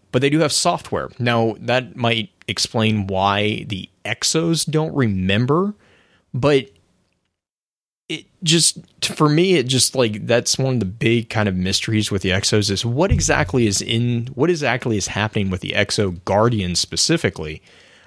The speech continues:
um, that makes them not remember their past life. Uh, and that, and that really is the driving factor of this particular card.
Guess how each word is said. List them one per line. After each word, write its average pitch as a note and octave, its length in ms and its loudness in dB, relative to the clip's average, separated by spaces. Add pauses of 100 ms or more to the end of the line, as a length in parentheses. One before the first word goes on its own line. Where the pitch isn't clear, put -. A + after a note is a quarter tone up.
um, F2 580 -2 (220)
that A2 280 -2
makes C3 300 -2
them A#2 640 0
not G#2 420 0 (100)
remember G2 840 0 (280)
their F#2+ 120 0
past D#2+ 360 -4
life. G#1 360 -12 (720)
Uh, G#2 400 2
and C#3 160 0
that, E3+ 240 0
and D3 160 0
that C3 320 0
really B2 580 2
is G#2 300 2
the G#2 100 0
driving G2+ 400 2
factor F2 760 -4
of F2+ 560 -4
this E3+ 200 2
particular A2 720 0
card. F2+ 500 -6